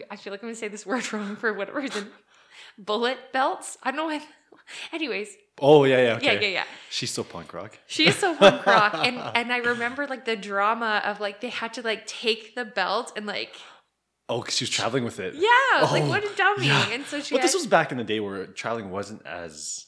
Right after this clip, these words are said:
Speaker 1: Yeah.
Speaker 2: serious, but
Speaker 1: Yeah,
Speaker 2: still,
Speaker 1: but I remember the,
Speaker 2: you're
Speaker 1: like,
Speaker 2: wearing
Speaker 1: extra
Speaker 2: bullets for
Speaker 1: security <laughs>
Speaker 2: belts.
Speaker 1: that she had to do. Yeah, anyways.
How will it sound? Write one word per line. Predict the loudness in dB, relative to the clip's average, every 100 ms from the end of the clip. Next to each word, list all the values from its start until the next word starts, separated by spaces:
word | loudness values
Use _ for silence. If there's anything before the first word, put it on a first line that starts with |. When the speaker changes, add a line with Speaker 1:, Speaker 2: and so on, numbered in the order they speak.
| 0
Speaker 1:
Yeah. | 4 6 4
Speaker 2:
serious, | -2 -4 -8 -10 -6
but | -2
Speaker 1:
Yeah, | 0
Speaker 2:
still, | 4 4 4
Speaker 1:
but | 0
I |
remember | 0 -2 -4 -4
the, | 0
Speaker 2:
you're | 2
Speaker 1:
like, | 4
Speaker 2:
wearing | 4 4
Speaker 1:
extra | 6
Speaker 2:
bullets | 6 4
for | 2
Speaker 1:
security | 0 -2 0 -2 4 6 6
<laughs> | 8
Speaker 2:
belts. | 6 6 2 -2 -4 -10 -6
Speaker 1:
that | -6
she | -6 -6 -6
had | -6
to | -8
do. | -10 -8 -8 -12 -20 -18 -16 -4
Yeah, | -4 -4 -12
anyways. | -6 -2 2 2 0